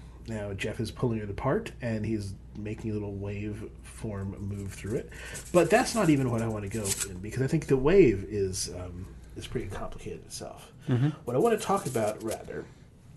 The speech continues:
Speaker 1: is this.
Speaker 2: Sure. The whole drop. Oh, that wave bounces. Okay.
Speaker 1: Mm-hmm. So this is a, is a very good model of a harmonic oscillator.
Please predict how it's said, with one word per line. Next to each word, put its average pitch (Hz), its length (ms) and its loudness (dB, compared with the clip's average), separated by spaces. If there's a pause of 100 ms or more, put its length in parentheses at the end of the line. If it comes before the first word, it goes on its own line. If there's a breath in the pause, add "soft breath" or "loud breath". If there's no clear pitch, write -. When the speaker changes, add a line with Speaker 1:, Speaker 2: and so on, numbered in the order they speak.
Speaker 1:
is 98 280 -4
this. - 560 -2
Speaker 2:
Sure. 95 280 6 (240)
The 120 60 -4
whole 107 220 2
drop. 104 280 2 (200)
Oh, 120 160 10
that 110 180 6
wave 113 200 8
bounces. 104 380 0
Okay. 120 240 4
Speaker 1:
Mm-hmm. 151 240 2 (440 loud breath)
So 175 160 10
this 151 760 8
is 123 180 6
a, 113 260 0
is 110 140 0
a 110 80 2
very 147 460 10
good 113 200 4
model 98 420 -4
of 107 100 -2
a 110 60 -2
harmonic - 560 -8
oscillator. - 540 -12